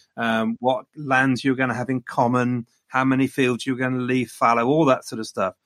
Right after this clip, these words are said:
So that process in half of England, let's say, for the sake of argument, so that's the Midlands, Norfolk, Dorset,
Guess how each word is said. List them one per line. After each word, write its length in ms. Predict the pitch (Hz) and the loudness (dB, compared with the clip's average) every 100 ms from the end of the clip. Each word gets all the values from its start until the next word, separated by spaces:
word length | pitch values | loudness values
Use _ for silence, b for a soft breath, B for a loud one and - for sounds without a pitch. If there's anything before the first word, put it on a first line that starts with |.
| b b b | b b b
So 180 | - 147 143 | -2 0 2
that 280 | 185 214 - | 2 0 -4
process 760 | - 220 196 - 95 107 - | 0 2 2 0 -8 -10 -14
in 140 | - 123 | -6 -6
half 340 | 123 175 160 | 2 2 2
of 120 | 139 123 | 2 2
England, 400 | 107 104 104 101 | 2 2 0 0
let's 220 | 107 - | -4 -4
say, 180 | - 101 | -2 -2
for 60 | - | 0
the 60 | |
sake 240 | - 147 - | 0 0 0
of 80 | 101 | -2
argument, 480 | 101 95 101 110 - _ _ - | -2 -2 -6 -8 -14 _ _ -4
so 80 | 160 | 0
that's 280 | 214 - | 0 -2
the 120 | - 147 | 0 2
Midlands, 640 | 170 165 180 175 175 - | 2 2 2 2 0 0
Norfolk, 720 | 139 165 165 - 170 156 - _ | 2 2 2 0 0 0 -4 _
Dorset, 760 | 160 165 156 - 151 139 - | 0 2 0 0 0 0 -10